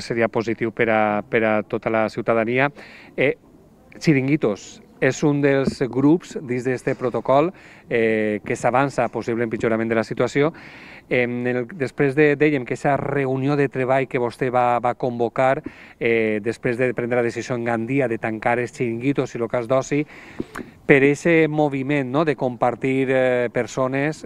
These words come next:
eh, Gandia, Oliva i la resta de la comarca, es va fer ese grup,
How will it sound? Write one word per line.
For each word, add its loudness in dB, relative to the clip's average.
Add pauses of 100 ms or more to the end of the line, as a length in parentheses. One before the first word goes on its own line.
(140)
eh, -8
Gandia, 0
Oliva 0
i -2
la 0
resta -6
de 0
la -14
comarca, 0 (380)
es 0
va 4
fer 4
ese -2
grup, 0